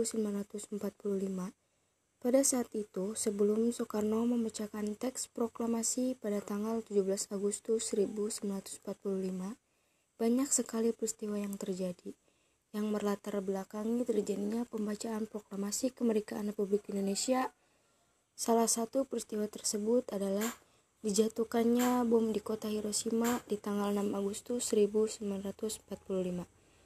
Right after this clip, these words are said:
dan di tanggal sembilan Agustus seribu sembilan ratus empat puluh lima di kota Nagasaki. Semua bom tersebut dijatuhkan di Amerika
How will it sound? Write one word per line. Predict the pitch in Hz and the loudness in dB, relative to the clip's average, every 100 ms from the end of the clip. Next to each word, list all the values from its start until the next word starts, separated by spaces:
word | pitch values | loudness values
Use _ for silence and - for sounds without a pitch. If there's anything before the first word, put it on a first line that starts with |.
| _ - | _ 4
dan | 226 247 | 8 8
di | 240 | 6
tanggal | - 208 214 233 233 | 2 0 2 2 2
sembilan | 233 220 202 196 185 | 4 4 4 2 0
Agustus | 190 202 - 240 240 | 0 -2 0 0 2
seribu | - 214 202 226 | 4 4 6 4
sembilan | - 208 196 202 | 4 0 0 -2
ratus | - 220 208 | -4 -6 -6
empat | 202 - | -8 -4
puluh | 208 202 202 | 0 4 4
lima | 214 233 247 _ _ _ | 2 0 -4 _ _ _
di | 208 | -4
kota | - 208 220 220 | -2 -4 -2 0
Nagasaki. | 220 196 190 - - - - _ _ _ _ _ _ _ _ _ _ - - - 403 403 - - 269 - | 0 0 -2 -4 -10 -20 -20 _ _ _ _ _ _ _ _ _ _ -8 -8 -6 -8 -8 -14 -18 -18 -4
Semua | - 233 277 240 | 4 4 6 8
bom | 240 262 254 | 8 8 6
tersebut | 233 - 208 190 226 - _ _ _ | 0 0 2 2 0 -2 _ _ _
dijatuhkan | 214 190 214 - 226 - 254 254 | 4 6 4 0 -8 -2 4 6
di | 226 | 6
Amerika | 214 214 202 220 | 6 4 2 0